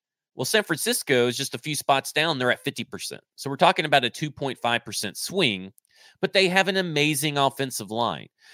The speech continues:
Like, these people who think that, okay, well, if M-,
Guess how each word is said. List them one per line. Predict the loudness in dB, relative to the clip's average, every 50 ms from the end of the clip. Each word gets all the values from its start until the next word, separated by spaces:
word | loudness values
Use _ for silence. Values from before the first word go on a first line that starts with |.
| -16 _ -8
Like, | -6 -4
these | -4 -6 -4
people | -2 -2 0 2 2 2
who | 2 2 -2
think | -2 -2 0 0 0 0 -2 -4 -8 _ _ _ _ _ _ _ _ _ _
that, | 0 2 4 4 6 4 2 0 0
okay, | -2 -2 0 0 0 0 0 -4 _ _ -20 -20 _ _ _ _
well, | 2 4 4 4
if | 2 -2
M-, | -10 -12 -12 -12